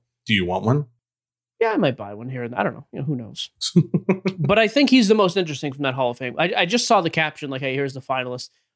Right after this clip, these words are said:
Speaker 2: or "Here's at least the, those eligible."
Speaker 1: Mm-hmm.
Speaker 2: I think Ortiz is interesting, not only for his individual pricing,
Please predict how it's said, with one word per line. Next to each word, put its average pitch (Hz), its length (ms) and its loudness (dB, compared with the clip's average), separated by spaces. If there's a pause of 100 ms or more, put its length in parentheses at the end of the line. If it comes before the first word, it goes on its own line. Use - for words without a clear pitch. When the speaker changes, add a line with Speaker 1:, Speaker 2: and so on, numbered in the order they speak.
Speaker 2:
or 131 200 2
"Here's 131 300 0
at 120 60 -6
least 127 180 -6
the, - 140 -12
those 131 260 0
eligible." 139 540 -2 (180)
Speaker 1:
Mm-hmm. 120 340 2
Speaker 2:
I 151 60 6
think 269 160 6
Ortiz 294 380 6
is 202 100 6
interesting, 190 340 2
not 156 120 4
only 214 120 2
for 196 120 -2
his 185 160 2
individual 156 640 2
pricing, 156 500 0